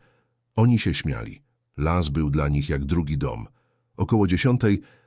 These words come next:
Marta wysłała ostatnią wiadomość do swojej przyjaciółki. "Jesteśmy już w środku lasu. Cisza absolutna.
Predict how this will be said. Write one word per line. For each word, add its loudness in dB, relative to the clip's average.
Marta 2
wysłała -2
ostatnią -2
wiadomość -2
do -2
swojej -4
przyjaciółki. -6
"Jesteśmy 2
już 0
w -10
środku 0
lasu. -4
Cisza 0
absolutna. -4